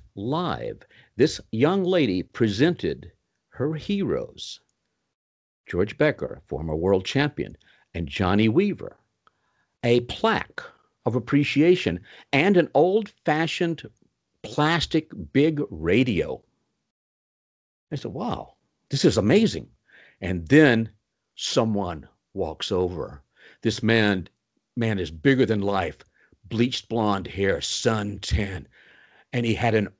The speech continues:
aura and an energy and a charisma about him that made me pay attention. He walked over and he says, "Hey, Weaver." Johnny Weaver looks questioningly at Rip Hawk. And Rip says,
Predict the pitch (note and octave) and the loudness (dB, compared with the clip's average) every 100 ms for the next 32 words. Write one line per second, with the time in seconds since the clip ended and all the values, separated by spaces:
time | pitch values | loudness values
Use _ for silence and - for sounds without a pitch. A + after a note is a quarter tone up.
0 | - A2 C3 C3+ F#2+ B1 - _ - A2 | -4 0 2 2 0 -4 -10 _ -4 -2
1 | A2 - - D3+ E3 C3+ G2 G#2+ F#2+ F2+ | -2 -4 2 6 8 6 2 -2 -2 -4
2 | - G#2 G2+ D3 - B2 G#2+ A2+ F#2 G#2 | -8 -6 2 2 2 0 0 -2 0 2
3 | G#2+ - G2 F#2+ F2+ _ _ _ _ A2 | 0 -2 -6 -6 -8 _ _ _ _ -6
4 | - A#2 C3 B2+ C3 - B2+ G#2+ - C#3 | -2 0 0 -2 -4 -2 0 0 0 -4
5 | - F2 D2 G2 G2 G2 - G#2 F2+ F2+ | -4 -8 -8 -6 -4 -4 -2 -2 -2 -6
6 | - F2 E2 - - _ _ _ _ _ | -6 -6 -6 -10 -16 _ _ _ _ _
7 | - - E2+ C#2+ E2+ G2+ D2 C2 - _ | -8 -2 -2 -2 0 0 0 -2 -4 _
8 | _ _ _ _ _ _ _ - - F2+ | _ _ _ _ _ _ _ -20 -8 -6
9 | F#2 F2 G#2+ G2 G#2 G2+ A2+ - - - | -4 0 2 4 4 4 2 0 -14 -18
10 | _ _ _ - - D3+ - D3+ C3+ B2 | _ _ _ -10 -2 -2 2 4 6 6
11 | G#2 F#2+ F#2+ - - - F#2 F#2 - G2 | 6 4 2 0 -10 -6 -4 -4 0 0
12 | - - - _ _ - _ - C#2+ D#2+ | -2 -10 -20 _ _ -20 _ -16 -12 -10
13 | - - F2 D#2 C#2 - | -8 -4 -2 -2 -4 -12